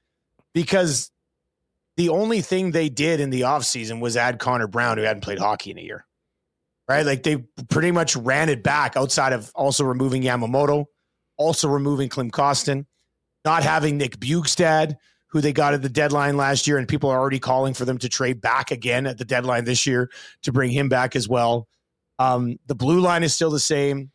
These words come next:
The goaltenders are still the same. And that was an issue for the team last year. So I know it's super early. They're gonna win a bunch of games on the strength of their power play again, but they're gonna be in the playoffs.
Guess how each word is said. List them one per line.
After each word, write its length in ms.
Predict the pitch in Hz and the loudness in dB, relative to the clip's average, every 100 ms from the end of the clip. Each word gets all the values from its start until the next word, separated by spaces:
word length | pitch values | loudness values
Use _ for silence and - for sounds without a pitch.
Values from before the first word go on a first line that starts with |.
| _ | _
The 80 | 131 | -2
goaltenders 500 | 165 202 156 135 120 | -2 0 0 0 -2
are 40 | |
still 180 | 117 131 | -2 -2
the 80 | 120 | -2
same. 460 | - 117 117 120 - _ _ _ _ | -4 -4 -4 -6 -12 _ _ _ _
And 560 | 135 143 139 143 139 127 _ | -4 -2 -2 -4 -8 -16 _
that 220 | 123 147 | -2 0
was 180 | 147 135 | 0 0
an 100 | 147 | 0
issue 300 | 196 - 156 | 0 0 -2
for 260 | 120 139 147 | -2 -2 -2
the 100 | 139 | -2
team 320 | - 160 147 | -2 -2 0
last 380 | 147 160 - - | 0 0 0 0
year. 240 | 175 131 | 0 0
So 300 | - 143 117 - - _ _ 175 | 0 0 0 -4 -20 _ _ 0
I 180 | 220 | 2
know 240 | 185 170 156 | 4 4 2
it's 120 | 120 | 2
super 320 | - 127 131 | 0 0 0
early. 420 | 131 139 143 143 139 | 2 2 2 0 -2
They're 140 | 123 175 | -2 0
gonna 160 | 185 | 2
win 140 | 151 139 | 2 0
a 60 | |
bunch 340 | 110 143 156 156 | 0 0 2 0
of 80 | 135 | 0
games 400 | 143 143 135 131 | 0 0 0 -2
on 80 | |
the 60 | 117 | -2
strength 300 | - 127 127 | -2 -2 0
of 60 | 147 | 0
their 100 | 156 | 2
power 360 | 143 131 127 | 2 2 0
play 240 | 107 131 120 | 0 0 0
again, 440 | 117 123 117 120 - _ _ _ _ | 0 0 0 -4 -12 _ _ _ _
but 120 | - 135 | -4 -2
they're 100 | 143 | 0
gonna 200 | 226 185 | 0 0
be 200 | 143 190 | 2 2
in 80 | 165 | 0
the 80 | |
playoffs. 760 | - 131 170 139 113 117 - | -2 0 2 2 0 0 -4